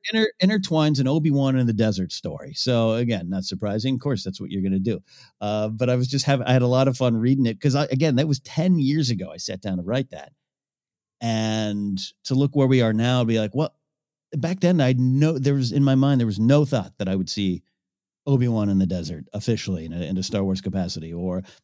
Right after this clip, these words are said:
more stories of the formation of the rebellion, all those kind of things. And, uh, again, script and the treatment, horrible. I didn't get to the script phase.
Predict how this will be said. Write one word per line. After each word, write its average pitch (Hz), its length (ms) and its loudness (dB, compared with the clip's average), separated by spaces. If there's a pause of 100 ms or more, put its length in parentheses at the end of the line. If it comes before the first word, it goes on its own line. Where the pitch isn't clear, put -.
more 139 280 2
stories 127 540 2
of 95 80 -4
the 98 80 -6
formation 127 540 2
of 117 80 -2
the 110 60 -2
rebellion, 110 420 -2
all 131 120 -2
those 151 120 -4
kind 120 140 -2
of 113 80 -2
things. 98 320 -2
And, 92 180 -2 (420)
uh, 95 180 -2
again, 101 320 -2 (160)
script - 600 -2
and 123 80 0
the 113 60 0
treatment, 139 400 -2 (240)
horrible. 117 360 0
I 90 60 -8
didn't 110 180 0
get 101 120 0
to - 20 -10
the 90 80 -8
script - 280 -10
phase. 78 260 -10